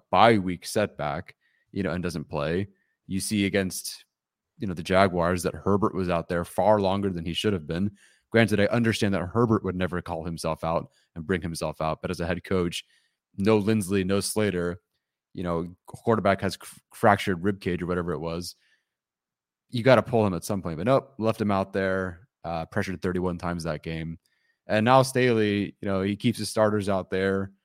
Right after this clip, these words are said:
against the, the Broncos, which, like, for everyone, like, "Oh, he, he should have never played anyone from the beginning." I can't get on board with that entirely. Of course, in hindsight, sure,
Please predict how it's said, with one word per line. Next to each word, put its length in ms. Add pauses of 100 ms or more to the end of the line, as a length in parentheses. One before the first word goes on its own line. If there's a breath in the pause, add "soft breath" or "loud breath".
(300)
against 400
the, 300
the 80
Broncos, 480
which, 320 (500)
like, 140
for 80
everyone, 360
like, 160
"Oh, 180
he, 200
he 160
should 160
have 140 (120)
never 380
played 360 (120)
anyone 340
from 160
the 60
beginning." 560 (360)
I 100
can't 380
get 180
on 160
board 220
with 180
that 280
entirely. 560
Of 400
course, 240
in 40
hindsight, 680
sure, 480